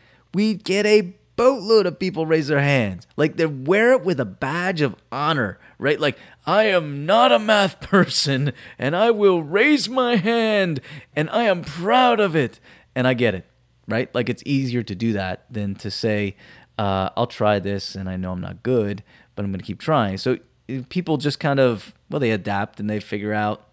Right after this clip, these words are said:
"I'm not a math person." That's what they grow to think, at least. It is interesting, though.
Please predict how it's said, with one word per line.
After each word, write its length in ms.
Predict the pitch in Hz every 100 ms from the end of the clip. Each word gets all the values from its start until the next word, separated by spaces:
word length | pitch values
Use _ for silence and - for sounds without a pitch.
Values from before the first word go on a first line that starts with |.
| - -
"I'm 140 | 107
not 160 | 101 104
a 40 |
math 300 | 113 147 -
person." 300 | 110 98 101
That's 180 | 101 -
what 140 | 110
they 180 | 110 110 - - - -
grow 340 | 107 127 165
to 220 | 170 135
think, 560 | - - 180 123 - - -
at 160 | 101
least. 400 | 92 - - - _ _ _ _ -
It 100 | 160
is 180 | 220 123
interesting, 480 | 104 98 104 98
though. 280 | 95 98 101